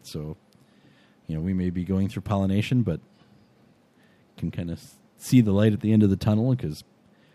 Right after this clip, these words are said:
things are really starting to move out there in the countryside. So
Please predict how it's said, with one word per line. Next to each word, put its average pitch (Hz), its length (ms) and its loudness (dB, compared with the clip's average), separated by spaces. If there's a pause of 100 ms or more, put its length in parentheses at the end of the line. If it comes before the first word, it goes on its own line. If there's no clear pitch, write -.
(160)
things 98 240 -4
are 87 80 -4
really 101 320 -2
starting - 240 -2
to 98 40 -8
move 113 400 2
out 95 220 -10
there 101 160 -4
in 98 80 -2
the 98 60 -2
countryside. 78 680 -6
So - 360 -10